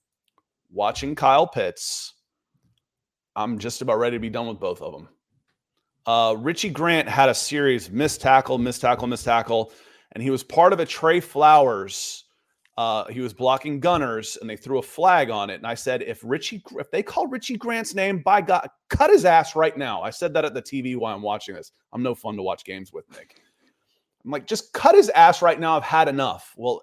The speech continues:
they called a holding on Trey Flowers, which was a bogus call anyway. It was a terrible call. I'm like, "Okay, apologies, Richie. Trey, that's not a foul. You, when we're sitting in, in,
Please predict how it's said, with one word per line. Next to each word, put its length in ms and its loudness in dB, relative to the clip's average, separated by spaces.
they 140 -4
called 420 2
a 80 2
holding 580 -2
on 280 -8
Trey 280 -4
Flowers, 680 -2
which 200 -12
was 100 -4
a 60 -2
bogus 500 -2
call 420 -4
anyway. 360 -10
It 60 -8
was 100 -10
a 60 -16
terrible 440 0
call. 380 -6
I'm 60 -10
like, 100 -4
"Okay, 340 -2
apologies, 460 -4
Richie. 420 -6
Trey, 240 4
that's 180 0
not 160 2
a 40 2
foul. 380 2
You, 300 -6
when 160 -6
we're 140 -2
sitting 300 -4
in, 240 -4
in, 360 -4